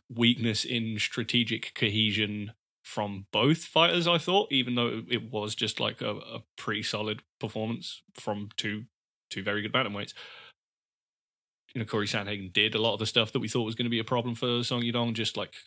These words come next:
you know, really working his reach to not really give him counter opportunities, but then also be ready when Song was coming in. You know, of course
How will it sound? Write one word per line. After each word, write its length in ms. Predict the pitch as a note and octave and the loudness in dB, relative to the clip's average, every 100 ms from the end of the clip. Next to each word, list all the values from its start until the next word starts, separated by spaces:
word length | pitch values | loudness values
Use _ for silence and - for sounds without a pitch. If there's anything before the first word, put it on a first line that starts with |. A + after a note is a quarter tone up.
| _ _ | _ _
you 140 | A#2 G#2+ | -16 -8
know, 120 | G2+ G2+ | -6 -2
really 240 | G#2+ G#2+ | 0 2
working 360 | G#2+ G#2+ G#2+ G#2+ | 2 2 0 -4
his 180 | G2+ | -2
reach 240 | A2 G#2+ - | -2 -2 -2
to 100 | G#2 | -4
not 320 | G2 G#2 A2 | -4 -4 -2
really 180 | G#2+ G#2+ | -4 -2
give 160 | A2 | -2
him 100 | A2 | -2
counter 340 | G#2 A2+ A2+ A2+ | -2 -2 0 -4
opportunities, 760 | G#2+ - A#2 A2 A#2+ A#2 G2+ - _ _ | -4 -2 -2 2 2 2 -2 -10 _ _
but 140 | A#2+ A2 | 0 2
then 180 | G#2+ | 2
also 220 | A2 G#2+ G#2+ | 2 0 -2
be 120 | G#2 | 0
ready 240 | A2+ A2 | 0 0
when 120 | A2+ | -2
Song 220 | G#2+ A#2 A#2 | -2 -2 -4
was 120 | A2+ | -4
coming 260 | A#2+ A#2 | -4 0
in. 220 | A#2 A#2 A#2 - - _ _ _ _ - | 0 0 -6 -16 -20 _ _ _ _ -10
You 80 | |
know, 40 | G#2 | -10
of 80 | - | -4
course 320 | G#2+ G2 | -4 -2